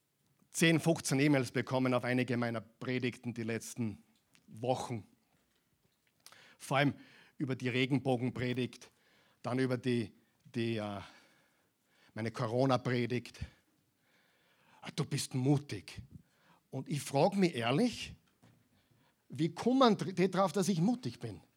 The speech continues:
Ich finde das absolut normal. Bin nicht mutig.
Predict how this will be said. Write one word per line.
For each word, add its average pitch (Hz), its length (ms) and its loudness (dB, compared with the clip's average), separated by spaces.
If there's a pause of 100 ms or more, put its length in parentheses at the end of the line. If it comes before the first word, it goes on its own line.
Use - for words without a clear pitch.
(1040)
Ich - 180 -2
finde 208 400 6
das - 280 -4 (160)
absolut 175 920 4
normal. 107 580 -2 (1700)
Bin 277 180 6
nicht 165 180 4
mutig. - 640 4